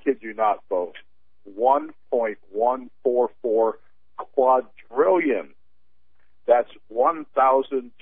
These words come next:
trillion. That's approaching Rothschild's petty cash level.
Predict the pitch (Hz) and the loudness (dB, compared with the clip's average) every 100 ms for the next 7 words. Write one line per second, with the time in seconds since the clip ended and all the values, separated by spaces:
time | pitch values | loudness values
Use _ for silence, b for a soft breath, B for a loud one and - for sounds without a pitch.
0 | - 143 156 160 135 101 73 - - - | -12 -2 0 0 -2 -6 -12 -20 -20 -20
1 | - - - - 120 - 131 - 143 139 | -20 -20 -12 2 2 4 -4 2 2 2
2 | - 127 120 - - - - - - 135 | -2 -6 -6 -16 -20 -20 -20 -20 0 6
3 | 143 143 - 131 120 113 - - - 135 | 6 6 2 4 6 4 0 0 4 4
4 | 107 - - - - - 107 92 82 - | 2 -6 -2 -2 -2 -4 -2 -2 -4 -14